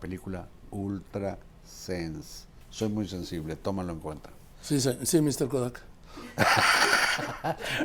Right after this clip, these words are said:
Speaker 1: No, hablo porque de pronto parece que me regañas, Jorge.
Speaker 2: No, ¿cómo te voy a regañar?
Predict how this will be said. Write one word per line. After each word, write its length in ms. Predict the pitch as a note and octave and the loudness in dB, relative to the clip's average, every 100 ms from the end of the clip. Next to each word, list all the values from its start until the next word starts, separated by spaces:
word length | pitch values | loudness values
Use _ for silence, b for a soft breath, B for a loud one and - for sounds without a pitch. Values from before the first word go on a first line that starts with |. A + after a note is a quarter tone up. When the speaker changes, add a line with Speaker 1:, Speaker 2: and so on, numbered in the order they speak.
| - | 0
Speaker 1:
No, 280 | F#3 G3 C3+ | 6 10 12
hablo 340 | D#3 A3 G#3+ | 12 10 8
porque 420 | E3 C#3 C#3+ B2+ | 6 6 6 6
de 200 | A#2 B2 | 6 4
pronto 320 | C#3 E3 F3+ - | 2 0 0 2
parece 300 | F#3+ D#3+ G3+ | 4 2 0
que 100 | D3 | 0
me 100 | D3+ | 2
regañas, 540 | B2 C#3+ G#3 F3 - | 2 2 0 -2 0
Jorge. 180 | - F#4+ | 2 4
Speaker 2:
No, 280 | G4+ E4+ G#3+ | 6 4 4
¿cómo 280 | D4+ F4 | 2 4
te 120 | - F#3+ | 6 10
voy 140 | F3 | 10
a 40 | G3 | 10
regañar? 640 | G3 C#3 A2+ A#2+ D3 | 8 4 0 0 0